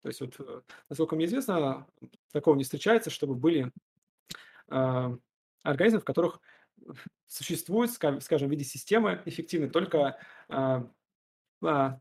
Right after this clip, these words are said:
как потомок, генетический потомок только вот какого-то одного вида. То есть, например, человек, внутри нас куча паразитов,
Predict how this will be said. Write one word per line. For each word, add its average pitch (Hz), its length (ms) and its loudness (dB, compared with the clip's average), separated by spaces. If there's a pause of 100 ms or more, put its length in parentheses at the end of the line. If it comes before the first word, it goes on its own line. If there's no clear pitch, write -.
как 131 180 0
потомок, 202 600 6
генетический 151 440 -4
потомок 156 360 2
только 131 240 -4
вот 117 180 -8 (180)
какого-то 143 300 6
одного 156 220 4
вида. 135 220 0
То - 120 -6
есть, 131 100 -6
например, 147 200 2
человек, 254 420 4
внутри 156 260 0
нас 190 400 2
куча 151 380 2
паразитов, 151 540 0